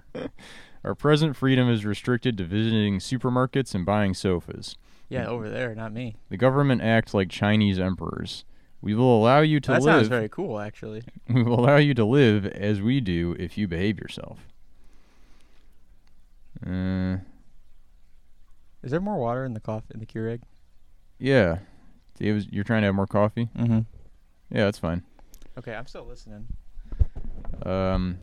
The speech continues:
Speaker 1: okay, uh, the interviewer suggested that society in a covid world was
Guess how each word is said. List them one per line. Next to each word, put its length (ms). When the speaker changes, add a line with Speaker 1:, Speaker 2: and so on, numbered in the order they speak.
Speaker 1:
okay, 280
uh, 40
the 160
interviewer 480
suggested 600
that 140
society 520
in 80
a 80
covid 400
world 380
was 420